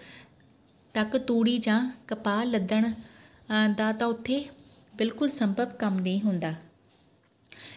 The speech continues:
ਜੇ ਸਮਾਨ ਵੱਡਾ ਹੈ, ਵੱਡੇ ਟਰੱਕ ਵਿੱਚ ਲੱਦੋ।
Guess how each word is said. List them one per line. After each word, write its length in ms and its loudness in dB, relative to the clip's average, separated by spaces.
ਜੇ 120 4
ਸਮਾਨ 400 0
ਵੱਡਾ 340 0
ਹੈ, 340 -4
ਵੱਡੇ 300 2
ਟਰੱਕ 340 -2
ਵਿੱਚ 220 0
ਲੱਦੋ। 440 -4